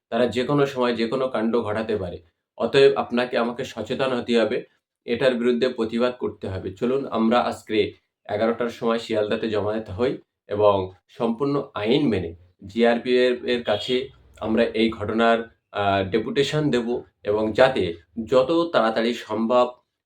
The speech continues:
রেল পুলিশ এই সমস্ত দোষীদের চিহ্নিতকরণ করে কঠোর থেকে কঠোর শাস্তি দিয়ে একটি দৃষ্টান্ত স্থাপন না করবে,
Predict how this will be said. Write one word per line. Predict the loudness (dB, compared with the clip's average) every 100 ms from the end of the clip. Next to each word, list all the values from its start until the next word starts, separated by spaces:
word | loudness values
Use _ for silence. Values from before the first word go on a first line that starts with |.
| _ -4
রেল | 2 2 2
পুলিশ | -2 0 0 -4 -12 _ _
এই | -4 -2
সমস্ত | -4 -4 0
দোষীদের | 2 2 0 0 2 0 -2 -16 _ _
চিহ্নিতকরণ | -2 0 0 0 2 2 0 -2
করে | 0 0 -2 -8 _
কঠোর | -4 -2 -2 -2
থেকে | -2 -2 -4
কঠোর | -4 -6
শাস্তি | -8 -10 -4 0 2
দিয়ে | 2 0 -8 _
একটি | -6 -4
দৃষ্টান্ত | -4 -6 -2 0 0 -2
স্থাপন | -2 -4 -2 -2
না | 0 0
করবে, | 0 0 0